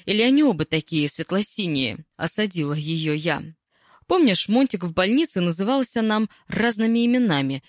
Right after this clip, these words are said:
мужскими и женскими вперемешку? Я бы на твоем месте задумалась». «Глупости это,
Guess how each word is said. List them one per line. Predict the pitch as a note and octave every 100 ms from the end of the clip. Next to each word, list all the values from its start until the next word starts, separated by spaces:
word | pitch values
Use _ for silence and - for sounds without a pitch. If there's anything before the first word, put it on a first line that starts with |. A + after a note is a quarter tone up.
| _
мужскими | F#3+ C#4+ - - - F3+ B3+ A3
и | F#3+
женскими | D3+ D#3 G3 - F#3+
вперемешку? | F3 G3 F#3+ F#3 F3+ - F3 - -
Я | - D#3+ F3
бы | G#3
на | C#4+ C#4
твоем | B3+ C4 B3+
месте | B3 A3+ - B3+
задумалась». | C4+ C4 D#3+ F#3 A#3+ C#3+ - - _ _ _ -
«Глупости | E3 G#3 G#3 F3+ -
это, | F#3 - F3+ F3+